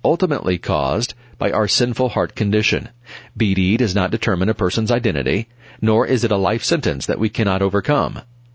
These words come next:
The answer to surmounting B D relies in the spiritual reality we face.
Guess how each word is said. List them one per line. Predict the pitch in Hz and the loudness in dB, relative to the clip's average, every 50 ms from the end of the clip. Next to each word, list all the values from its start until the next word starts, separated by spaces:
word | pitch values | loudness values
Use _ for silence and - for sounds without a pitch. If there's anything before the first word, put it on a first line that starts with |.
| - - - - - | -20 -20 -20 -16 -4
The | - 120 120 - | -2 -2 0 0
answer | 156 185 185 - - 87 76 | 0 0 0 2 2 0 2
to | - 120 117 110 | 2 2 2 2
surmounting | - - 120 113 135 175 180 - 120 95 82 80 | 2 0 0 2 2 0 0 0 0 0 0 -2
B | 78 - 120 117 107 | 0 0 2 2 4
D | 107 110 101 78 65 58 - - - - - | 2 2 2 2 0 -4 -6 -10 -14 -10 -2
relies | - 117 107 107 107 117 117 123 117 - | 0 2 2 2 2 2 0 0 0 0
in | 117 | 2
the | 110 107 | 0 0
spiritual | - - - 123 123 131 127 - - 147 139 | 0 0 0 2 4 4 2 2 0 0 2
reality | 127 101 90 87 85 85 87 98 104 | 2 2 2 2 2 2 2 2 2
we | 107 117 | 2 2
face. | 113 - 113 78 - - - - - | 2 2 0 0 0 -2 -4 -4 -6